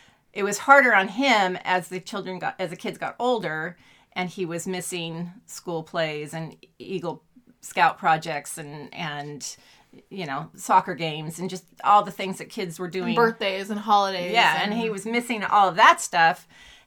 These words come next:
Speaker 1: And that was really hard on him. And, uh, so anyway, it was a give and take.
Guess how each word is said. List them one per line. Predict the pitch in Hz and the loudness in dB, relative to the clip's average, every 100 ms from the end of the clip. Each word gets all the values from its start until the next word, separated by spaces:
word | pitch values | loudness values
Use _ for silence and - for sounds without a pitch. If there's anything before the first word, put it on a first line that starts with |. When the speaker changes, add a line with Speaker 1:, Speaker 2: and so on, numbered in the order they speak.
| - | -6
Speaker 1:
And | 202 190 190 190 - - - | 0 2 2 0 -4 -12 -18
that | 180 233 202 | 6 8 8
was | 196 | 2
really | 190 185 190 | -2 -2 -2
hard | - 196 180 170 - | 2 6 6 4 -2
on | 180 175 | -2 -2
him. | 156 233 170 160 170 196 _ - | -2 -2 0 -2 -4 -10 _ -2
And, | 196 175 165 165 165 - | 2 2 2 -2 -10 -12
uh, | - 175 147 120 156 - _ _ _ _ _ _ _ _ _ _ _ | -4 -2 -2 -6 -8 -14 _ _ _ _ _ _ _ _ _ _ _
so | - 294 | 2 4
anyway, | 311 240 196 185 - - - - - 254 | 4 4 4 4 0 -8 -10 -10 -10 -4
it | 240 220 | -2 0
was | 233 | -2
a | |
give | 214 226 | 0 0
and | 247 | 2
take. | 240 226 220 - | 0 0 -2 -8